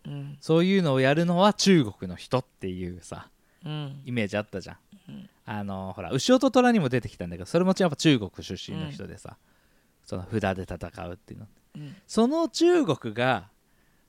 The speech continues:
Speaker 2: 本国でそういうのを題材にしてやってるっていうのってさ、
Speaker 1: うん。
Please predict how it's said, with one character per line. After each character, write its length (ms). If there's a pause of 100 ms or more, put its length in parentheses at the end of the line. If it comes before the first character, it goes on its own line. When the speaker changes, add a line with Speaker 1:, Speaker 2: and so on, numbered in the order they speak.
Speaker 2:
本 440
国 180
で 340
そ 220
う 40
い 60
う 20
の 100
を 40
題 240
材 180
に 80
し 80
て 80
や 80
っ 40
て 140
る 80
っ 40
て 180
い 40
う 20
の 80
っ 60
て 140
さ、 300
Speaker 1:
う 40
ん。 300